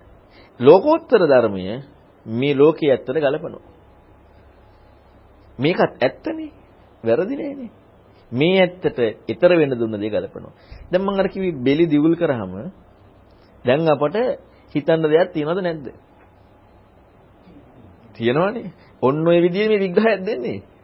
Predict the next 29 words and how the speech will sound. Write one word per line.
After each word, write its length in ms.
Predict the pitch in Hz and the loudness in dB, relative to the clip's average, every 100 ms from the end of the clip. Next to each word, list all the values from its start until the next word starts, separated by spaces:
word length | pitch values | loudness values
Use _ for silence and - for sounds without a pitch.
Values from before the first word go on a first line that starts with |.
| _ _ _ - - | _ _ _ -8 -2
ඇත්ත 260 | 135 - | -2 2
විඥානීය 580 | 233 208 202 202 196 185 | 4 4 2 2 2 2
ක්‍රියාකාරීත්වයක් 880 | 165 170 156 147 147 147 147 226 196 | 6 6 8 6 6 4 0 -2 0
තියෙනවා. 420 | 170 175 123 82 - - _ _ - | 0 2 0 -4 -10 -20 _ _ -8
බුදුරන් 340 | 127 156 165 | -2 2 2
වහන්සේ 340 | 151 139 131 131 | 0 -4 -4 -4
විඥානීය 480 | 123 123 120 117 | -4 -4 -4 -4
පිළිබඳ 320 | 110 110 123 170 | -4 -4 -2 -2
විග්‍රහයක් 420 | 156 135 156 214 | -4 -2 -4 -4
දෙනවා. 340 | - - - - - _ _ _ _ _ _ _ _ _ _ - | -6 -8 -12 -20 -20 _ _ _ _ _ _ _ _ _ _ 0
අපි 200 | 147 220 | 2 4
කරන්නේ 520 | 220 127 110 110 107 - - | 4 4 2 -4 -8 -12 -10
මේ 280 | 120 160 196 | -2 0 2
දුන්න 220 | 220 202 | 2 2
විඥාන 480 | 175 160 160 151 143 | 2 2 2 2 2
විග්‍රහය 640 | 135 139 135 131 117 156 226 | 0 -2 -4 -4 -2 -2 -4
මේකට 320 | 127 131 139 | -6 -4 -2
දානවා. 340 | 131 117 110 | -2 -2 -4
හරියට 260 | 123 123 135 | -6 -6 -6
මේ 180 | 135 135 | -8 -6
වගේ. 240 | 113 101 | -6 -4
මං 180 | 123 147 | -4 -4
කිව්ව 220 | 143 143 | -4 -4
නිසා 300 | 147 139 139 | -4 -4 -2
ඔයාලා 360 | 123 127 139 - - - - _ | 0 2 0 -2 -8 -20 -20 _
අනිත් 320 | - 139 165 170 | -4 -2 -2 -2
හැමෝටම 460 | 165 165 202 196 | 0 2 2 2
කියක 260 | 175 151 135 | 0 -2 0
යනවා. 280 | 131 120 113 | -2 -2 -4